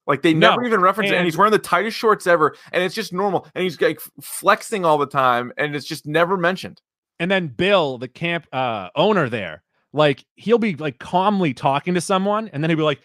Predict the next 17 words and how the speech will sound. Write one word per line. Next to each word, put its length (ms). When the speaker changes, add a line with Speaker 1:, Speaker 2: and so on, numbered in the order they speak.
Speaker 2:
"Anthony, 600
what 180
do 120
you 960
mean?" 80
Speaker 1:
<laughs> 880
No, 260
it's 240
outrageous. 880
It's 160
comical. 440
One 140
of 60
my 140
favorite 360
scenes 480
was 500